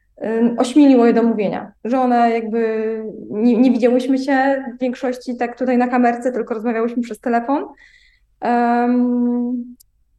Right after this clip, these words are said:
czy dawa-, czy, czy, czy czułam z ich strony jakieś ukojenie? Tego nie wiem, ale faktycznie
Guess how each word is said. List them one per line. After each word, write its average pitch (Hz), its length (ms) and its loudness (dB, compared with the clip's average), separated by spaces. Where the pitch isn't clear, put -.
czy 285 100 -4
dawa-, 269 380 2
czy, 269 360 -2
czy, - 160 -18
czy 247 120 -20
czułam 285 360 -2
z 277 40 -6
ich 254 100 -10
strony 277 320 -2
jakieś 262 240 -8
ukojenie? 277 680 -2
Tego 302 300 -4
nie 285 280 2
wiem, 208 400 -4
ale 254 280 0
faktycznie 277 720 -4